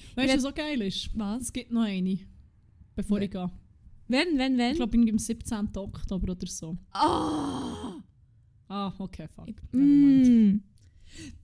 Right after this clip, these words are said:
Speaker 1: Oder spät?
Speaker 2: Gibt's mal noch eine
Speaker 1: <clears throat>
Speaker 2: eighties-Party?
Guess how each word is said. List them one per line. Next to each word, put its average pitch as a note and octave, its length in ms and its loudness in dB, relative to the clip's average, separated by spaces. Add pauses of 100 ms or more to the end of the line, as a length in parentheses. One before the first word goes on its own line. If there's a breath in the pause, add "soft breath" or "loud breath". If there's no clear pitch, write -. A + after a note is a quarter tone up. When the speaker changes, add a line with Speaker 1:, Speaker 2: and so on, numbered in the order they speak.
(1040)
Speaker 1:
Oder - 160 -8
spät? C4 460 -4 (180)
Speaker 2:
Gibt's B3 200 -4
mal C4 120 0
noch D#4+ 140 -2
eine D4 100 -4
Speaker 1:
<clears throat> C4 120 -2
Speaker 2:
eighties-Party? D4+ 1160 2